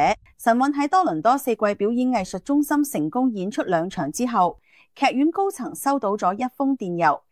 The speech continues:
聲稱已經喺劇院同國會山安裝咗幾枚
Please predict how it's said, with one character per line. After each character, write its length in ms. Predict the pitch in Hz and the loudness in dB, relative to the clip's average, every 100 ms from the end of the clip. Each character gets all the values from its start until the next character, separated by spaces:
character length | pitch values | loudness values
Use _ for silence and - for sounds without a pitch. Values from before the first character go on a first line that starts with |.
| _ _ - | _ _ -6
聲 200 | 349 349 | 0 0
稱 280 | 359 349 | 2 2
已 100 | 247 | 2
經 160 | 226 302 | 2 0
喺 160 | 269 240 | 0 -2
劇 240 | 240 208 | -4 -4
院 200 | 190 220 | -4 -4
同 200 | 226 170 | -4 -6
國 220 | 160 214 | 0 0
會 160 | 196 220 | 0 -2
山 280 | - 277 277 | 0 0 0
安 220 | 262 262 | -2 -2
裝 200 | 254 254 | 0 -2
咗 160 | 240 208 | 0 -2
幾 160 | 214 185 | -2 -2
枚 180 | 240 | -2